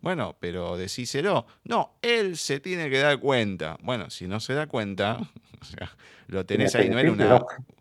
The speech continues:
Speaker 1: una empresa multinacional, eran cuatro personas en, en, en una oficina y después en una metalúrgica. Bueno, decíselo. "No, porque él se tiene que dar cuenta". Entonces, bueno, ahí tenés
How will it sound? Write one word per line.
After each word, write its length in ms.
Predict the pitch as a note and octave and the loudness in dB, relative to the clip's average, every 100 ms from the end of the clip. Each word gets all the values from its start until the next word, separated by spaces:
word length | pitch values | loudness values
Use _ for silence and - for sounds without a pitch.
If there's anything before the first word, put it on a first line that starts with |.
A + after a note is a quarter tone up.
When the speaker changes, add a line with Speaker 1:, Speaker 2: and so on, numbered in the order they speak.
| _ - | _ -6
Speaker 1:
una 200 | A2 A2+ | 0 0
empresa 520 | G#2 A#2 B2 - G#2+ | 2 2 2 4 2
multinacional, 1080 | G#2 G2+ F2+ G2+ G2+ F#2+ G#2+ A2 G#2 F2+ F2 | 2 -2 -2 -2 -2 0 0 2 2 2 0
eran 380 | A#2+ A2 F#2+ | 0 0 -2
cuatro 500 | - A#2 C#3 - A#2 | -2 2 4 2 -2
personas 640 | A2 A2+ - C#3+ A#2+ G2 F#2+ | 0 -2 0 0 0 -2 -4
en, 320 | F#2 F2+ E2+ - | -6 -8 -12 -14
en, 180 | - - - | -16 -14 -10
en 80 | F#2+ | -6
una 160 | G#2+ G#2+ | -4 -4
oficina 360 | A#2 - B2+ | -2 -2 -2
y 40 | C#3 | -2
después 300 | G#2 A2 A#2 | 0 0 0
en 80 | |
una 160 | A#2 G#2 | 0 0
metalúrgica. 840 | F#2+ F2+ G2 F#2 E2 - D#2+ D#2+ - - - _ | 0 0 0 0 -4 -8 -8 -8 -10 -20 -20 _
Bueno, 300 | - E3+ G#2+ | -6 -4 -2
decíselo. 580 | F#2+ F2+ C#3+ C3+ E3+ B2+ - - | -4 -6 -6 0 0 0 -6 -6
"No, 240 | B3 A3 | -4 -4
porque 340 | - D#3+ - G#3+ | -4 -4 -2 -4
él 80 | F#3 | -2
se 140 | G#3 | -2
tiene 180 | F3+ D3 | 0 0
que 60 | |
dar 160 | C#3+ C#3 | 2 2
cuenta". 280 | E3+ D3+ G#2+ | 0 0 -2
Entonces, 280 | G#2 B2 A#2+ | -2 -2 0
bueno, 180 | A2+ G2 | 2 0
ahí 80 | G2+ | -2
tenés 480 | G#2 A2+ C3+ - | 0 2 2 -2